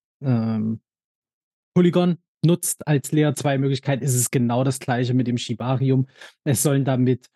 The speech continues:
vor allen Dingen, äh, Transaktionen <clears throat> besser handelbar sein, äh, Zugänglichkeit über Web three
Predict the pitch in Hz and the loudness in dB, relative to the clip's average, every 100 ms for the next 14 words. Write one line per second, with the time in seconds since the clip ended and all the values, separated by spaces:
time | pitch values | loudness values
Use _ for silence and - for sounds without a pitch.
0 | _ _ _ - 139 127 143 139 139 135 | _ _ _ -4 -2 0 0 2 2 4
1 | 131 131 - 127 127 - 143 123 113 - | 2 0 0 -2 -2 0 0 -2 -4 0
2 | 170 170 190 - - 135 151 156 151 151 | 2 4 2 -4 -2 0 2 2 2 0
3 | 123 170 160 156 135 143 135 139 135 139 | 0 2 2 2 2 0 0 0 0 0
4 | 139 139 131 131 107 110 - - 156 143 | 0 -2 -4 -6 -8 -10 -4 0 2 0
5 | 139 - 147 139 135 131 120 120 - - | -2 -2 -2 -2 -2 0 0 -2 -4 -6
6 | 139 165 160 165 | 0 2 2 0